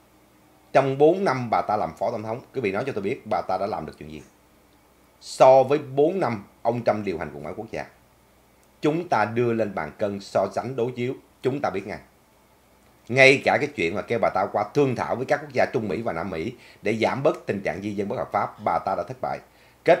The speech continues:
quả, số lượng di dân bất hợp pháp nhập cảnh vào Hoa Kỳ là kỷ lục luôn. Kỷ lục luôn. Vượt tất cả mọi cái giai, thời đại trước luôn. Thì quý vị, do đó tôi không nhìn thấy được bà ta có được một cái tín dụng nào.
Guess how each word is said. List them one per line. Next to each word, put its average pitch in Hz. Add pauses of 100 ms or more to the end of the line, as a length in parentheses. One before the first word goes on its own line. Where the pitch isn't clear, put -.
quả, 90
số 151
lượng 101
di 110
dân 101
bất -
hợp -
pháp -
nhập 104
cảnh 95
vào 78
Hoa 95
Kỳ 76 (360)
là 80 (340)
kỷ 139
lục 160
luôn. 107 (1700)
Kỷ 170
lục 127
luôn. 110 (760)
Vượt 123
tất -
cả 92
mọi 90
cái 131
giai, 107
thời 90
đại 82
trước 135
luôn. 107 (800)
Thì 95
quý 117
vị, 87 (320)
do 117
đó 147
tôi 139
không 147
nhìn 104
thấy 131
được 101
bà 85
ta 95
có -
được 101
một 82
cái 113
tín 175
dụng 87
nào. 73